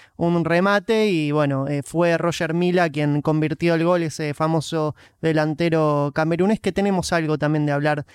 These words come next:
para hablar de él en algún momento en un futuro de fútbol y política. Pero ahora vamos a hablar de su relación con la política y todo comienza en mil novecientos noventa, justamente ahí en el cenit de su carrera. Él también había salido campeón, eh, de la Copa Libertadores, eh,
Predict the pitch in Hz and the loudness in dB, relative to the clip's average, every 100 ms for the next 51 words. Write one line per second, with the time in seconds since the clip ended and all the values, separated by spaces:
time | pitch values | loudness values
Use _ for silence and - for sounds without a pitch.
0 | - _ - 151 151 160 165 160 170 175 | -20 _ -4 0 0 0 0 0 0 2
1 | 175 156 147 143 156 160 156 147 143 151 | 2 2 0 0 0 -2 -2 -2 -2 -2
2 | 156 147 139 156 160 151 160 160 156 160 | 0 -2 -2 -2 -2 -2 -2 -2 -2 -4
3 | - - - 240 302 277 254 247 220 240 | -6 -10 -4 0 2 2 2 0 0 0
4 | 254 226 - 185 185 175 240 240 208 175 | 0 -2 -6 -4 -2 -2 0 0 0 -2
5 | 156 180 170 180 170 208 226 _ _ - | -2 -4 -2 -4 -2 -2 -4 _ _ -2
6 | 190 190 190 190 202 - _ _ 269 262 | 0 2 2 2 -2 -6 _ _ -2 0
7 | 233 262 254 240 247 247 226 254 220 170 | 2 2 2 2 2 2 2 2 2 -2
8 | 160 214 196 233 226 165 190 208 165 156 | -6 -4 0 0 0 0 0 0 0 0
9 | 156 151 - 208 196 160 156 170 160 180 | -2 -4 -2 0 0 0 -2 -2 0 0
10 | 226 180 214 208 180 208 190 185 - 170 | 2 0 -2 -4 -2 0 0 0 -2 -2
11 | 175 160 160 147 175 180 180 - - - | -2 0 -2 0 2 2 -2 -8 -20 -6
12 | 151 147 147 143 147 151 156 165 170 160 | -2 0 0 0 2 0 0 -2 -2 -2
13 | 151 160 160 196 190 175 - - 160 143 | -2 0 2 2 0 -2 -6 -8 -6 -4